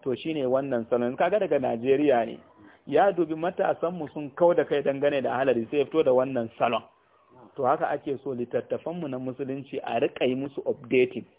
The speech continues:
Lokaci-lokaci a riƙa duba me ya dace, me za a sabunta, ya za a yi a gyara abubuwan. Amma ba haka ba yanzu za ka ga yaro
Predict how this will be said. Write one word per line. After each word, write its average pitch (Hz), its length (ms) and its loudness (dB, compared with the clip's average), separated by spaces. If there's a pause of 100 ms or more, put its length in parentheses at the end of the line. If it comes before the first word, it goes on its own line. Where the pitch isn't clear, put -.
(560)
Lokaci-lokaci 165 1000 4
a 127 140 2
riƙa - 220 -2
duba 135 200 0
me 117 240 0
ya 123 60 0
dace, 127 420 4
me 120 200 -2
za 151 160 4
a 151 220 -2
sabunta, 139 640 2 (380)
ya 131 300 4
za 170 220 6
a 156 40 4
yi 147 140 2
a 147 100 2
gyara 131 360 4
abubuwan. 117 520 -2 (960)
Amma 170 220 2
ba 190 80 4
haka 180 200 2
ba 156 100 2
yanzu 139 240 0
za 160 160 4
ka 151 100 2
ga 127 120 2
yaro 151 600 6